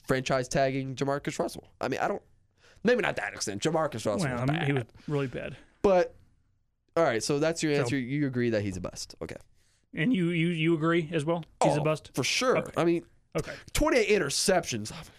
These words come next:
Speaker 2: It's,
Speaker 1: Yikes,
Speaker 2: well,
Speaker 1: dude.
Speaker 2: and it also has to be with Bruce Arians because he's more of a passing coach than
Speaker 1: I mean, come on, but twenty-eight interceptions, dude.
Speaker 2: Well,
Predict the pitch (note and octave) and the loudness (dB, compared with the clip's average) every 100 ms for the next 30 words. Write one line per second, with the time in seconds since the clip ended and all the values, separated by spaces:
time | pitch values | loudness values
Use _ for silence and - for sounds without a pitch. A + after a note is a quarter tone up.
0 | - F3 C#3 A#3 - F#3 - A#3 A3 G3+ | -14 -6 0 0 0 -2 -2 2 4 2
1 | G3+ G3+ G#3 G#3+ - F3+ F3+ D3+ D#3+ D3+ | 2 0 2 0 2 2 2 0 -2 0
2 | D3+ D3+ C3+ D3 C#3+ E3 D3 C#3+ C3 C3+ | 2 0 0 0 0 0 2 2 0 -4
3 | C#3 C#3+ C#3+ C3+ D3 C3+ C#3 C#3+ C3 D3 | -2 0 0 0 -2 -2 -2 -4 -4 -8
4 | C#3+ C#3 - - - - - - - G#2+ | -8 -10 -12 -20 -10 -6 -6 -8 -8 -4
5 | G2 E2+ - C#3 F2 - - C#3+ A2 G#2 | -2 -2 -2 -2 -2 -4 -4 0 0 0
6 | F2 - G#2+ A2 A#2 A#2 B2+ B2+ - D#3 | -2 0 -2 -2 -4 -2 -2 -2 -2 -2